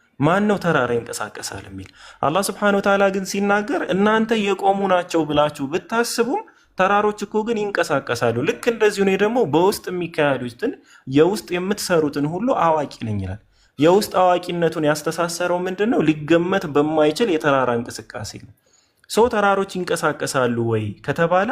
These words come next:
አዎ። አሁን ሳይንስ ላይ በሁለት ሺህ አስራ ሰባት በወጣው መ-፣ መረጃ መሰረት ገብተሽ ብታዩ ይሄ ማውንቴንስ ኢን ሞሽን ምናምን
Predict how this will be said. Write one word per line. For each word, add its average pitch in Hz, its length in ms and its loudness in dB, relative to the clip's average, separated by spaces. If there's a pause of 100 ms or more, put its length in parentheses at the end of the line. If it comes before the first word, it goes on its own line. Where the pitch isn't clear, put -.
አዎ። 202 220 2 (180)
አሁን 156 220 -2
ሳይንስ 156 420 -6
ላይ 214 160 -4 (360)
በሁለት 156 340 2
ሺህ 143 180 -2
አስራ 135 240 0
ሰባት 147 420 -2
በወጣው 139 460 2
መ-፣ 117 180 0 (920)
መረጃ 131 380 4 (100)
መሰረት 135 420 -2
ገብተሽ 135 380 -2
ብታዩ 120 380 -8 (1300)
ይሄ 127 160 0 (440)
ማውንቴንስ 131 640 0
ኢን 120 100 -2
ሞሽን 113 380 0
ምናምን 110 360 -6